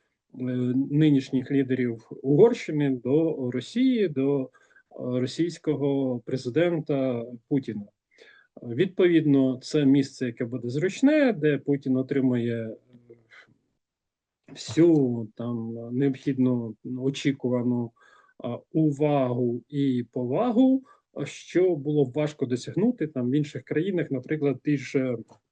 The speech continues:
Туреччині, Турції. А, тому локація була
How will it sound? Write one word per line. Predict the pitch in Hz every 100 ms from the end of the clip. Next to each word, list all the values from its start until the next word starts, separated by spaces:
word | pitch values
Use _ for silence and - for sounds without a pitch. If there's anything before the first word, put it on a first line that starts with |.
| _ _ _ _ _ - 123
Туреччині, | 147 143 117 - 113 120 120
Турції. | 131 123 - 123 131 _ _ - - -
А, | 131 127 127
тому | 175 262 294 277 226 180 160 151
локація | 151 190 196 175 165 160 147
була | 139 147 139 131